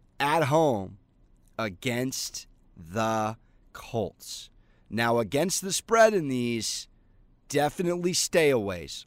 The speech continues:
large numbers and all, especially with Baker looming. I do trust, even though it's an eleven and a half point number, the Browns to come out firing. Now, they've only lost back-to-back once.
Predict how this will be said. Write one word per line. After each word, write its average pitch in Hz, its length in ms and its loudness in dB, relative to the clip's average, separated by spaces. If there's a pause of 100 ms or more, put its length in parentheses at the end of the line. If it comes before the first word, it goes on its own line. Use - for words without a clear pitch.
(120)
large 131 560 0
numbers 147 520 -2
and 139 140 -2
all, 113 320 0
especially 156 680 0
with 156 280 -2
Baker 139 560 0 (380)
looming. 120 560 0
I 120 140 0
do 135 320 -2
trust, 151 720 2
even 139 200 -6
though 147 140 -2
it's 135 100 -8
an 151 60 -6
eleven 143 300 -2
and 143 100 0
a - 20 2
half 151 140 0
point 160 260 -4
number, 110 440 -2 (840)
the 131 80 -4
Browns 113 760 2 (1200)
to 196 120 2
come 156 240 6
out 135 200 4
firing. 147 480 4
Now, 165 260 6 (720)
they've 113 200 -4
only 127 160 0
lost 131 360 0
back-to-back 117 640 -2
once. 170 600 -4